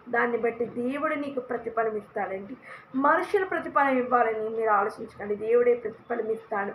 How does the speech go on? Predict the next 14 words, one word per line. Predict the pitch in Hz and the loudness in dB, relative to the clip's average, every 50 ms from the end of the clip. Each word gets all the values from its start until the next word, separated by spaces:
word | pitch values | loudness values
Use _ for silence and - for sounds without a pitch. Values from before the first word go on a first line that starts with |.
| - - - - - - - - | -10 -16 -20 -20 -20 -18 -6 -2
అయితే | - 233 226 - 233 - - - - | 0 2 4 4 4 4 2 0 -8
ఆఖరిగా, | 247 247 - 302 285 269 214 226 226 226 208 196 - - - - - - - | -8 -8 -8 -6 -6 0 2 4 4 6 4 2 0 -4 -12 -18 -14 -4 0
అన్యాయము | 220 247 247 254 262 240 240 254 302 330 330 339 349 349 349 | 2 2 6 6 6 8 8 8 6 6 4 2 -2 -2 -2
చేసిన | 330 320 320 320 311 | -2 -2 -2 0 2
వానికి | 302 311 302 302 302 302 302 | 4 4 4 4 2 -2 -6
తాను | - - 285 277 277 269 269 277 | 0 2 4 4 4 2 -2 -4
చేసిన | 269 262 269 277 | -4 -2 0 0
అన్యాయం | 254 247 254 247 262 262 269 269 262 | 2 2 2 2 2 2 0 0 -2
కొలది | 247 - 247 233 226 214 226 233 | 0 2 2 2 2 2 0 -4
మరలా | 220 220 214 208 214 220 220 | -2 -2 -2 0 2 4 6
లభించదు. | 226 214 208 214 208 - - 262 - 214 - - | 6 4 4 2 0 -2 -4 -10 -10 -10 -8 -6
పక్షపాతం | - 190 - - - - 247 247 - - 226 220 - 220 233 | -6 -6 -6 -8 -8 -6 -4 -2 0 0 0 0 0 -2 -2
ఉండదు. | 226 240 247 - - - - - - - - - 226 | 0 2 0 0 0 -4 -16 -18 -20 -18 -18 -14 -2
దేవుడు | 208 370 392 285 311 320 330 339 320 294 294 302 | 2 2 2 4 2 0 0 2 2 0 0 -2